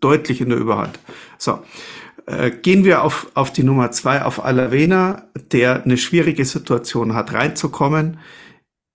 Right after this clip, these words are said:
Gerade jetzt auch in eine Mannschaft, ähm, die, ähm, nicht gut spielt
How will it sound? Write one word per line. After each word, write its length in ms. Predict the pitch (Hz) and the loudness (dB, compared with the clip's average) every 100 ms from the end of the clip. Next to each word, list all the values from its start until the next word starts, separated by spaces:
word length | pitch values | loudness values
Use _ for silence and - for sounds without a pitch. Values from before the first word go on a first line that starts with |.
| _ _ _ | _ _ _
Gerade 360 | - 120 131 139 | -4 0 2 4
jetzt 280 | 131 131 - | 2 2 0
auch 260 | 123 - - | -2 -4 -4
in 160 | 143 135 | 0 2
eine 140 | 127 | 2
Mannschaft, 840 | 113 113 135 - 120 117 - - - | 2 2 0 0 -2 -2 -10 -14 -6
ähm, 680 | 135 117 110 110 110 - _ _ _ _ _ - | -2 0 -2 -4 -8 -16 _ _ _ _ _ -4
die, 320 | 120 120 117 113 - - | 0 2 4 2 -2 -4
ähm, 680 | 113 110 110 107 107 - _ _ _ _ _ _ _ _ _ _ _ _ _ _ _ _ _ _ _ _ _ _ _ _ _ _ _ _ _ _ - | -2 0 -2 -4 -6 -16 _ _ _ _ _ _ _ _ _ _ _ _ _ _ _ _ _ _ _ _ _ _ _ _ _ _ _ _ _ _ 2
nicht 200 | 185 - | 2 4
gut 200 | 170 - | 0 0
spielt 520 | - 180 233 254 | 2 4 4 2